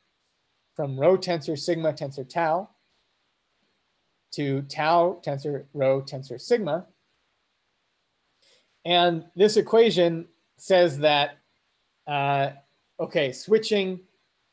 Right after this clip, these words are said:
rho and tau, or rho tensor sigma with tau at the same time is the same as first switching sigma and tau, and then switching rho and tau.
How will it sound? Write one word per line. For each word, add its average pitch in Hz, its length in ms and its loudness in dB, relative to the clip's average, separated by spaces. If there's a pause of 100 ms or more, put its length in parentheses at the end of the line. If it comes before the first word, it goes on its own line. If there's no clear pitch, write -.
(140)
rho 185 220 4
and 180 140 0
tau, 165 420 0 (360)
or 156 340 -4
rho 175 260 4
tensor 180 420 -6
sigma 180 600 0
with 139 260 -8
tau 180 380 -2 (120)
at 180 140 -2
the 160 60 -10
same 165 260 -6
time 180 460 -4 (800)
is 135 160 -6
the 180 80 0
same 190 320 -2
as 151 200 -4
first - 440 0 (280)
switching 185 380 -2
sigma 151 300 -6
and 139 180 -8
tau, 196 380 -2 (340)
and 160 160 -8
then 160 320 -6 (240)
switching 147 400 -10
rho 120 180 -8
and 135 120 -18
tau. - 140 -20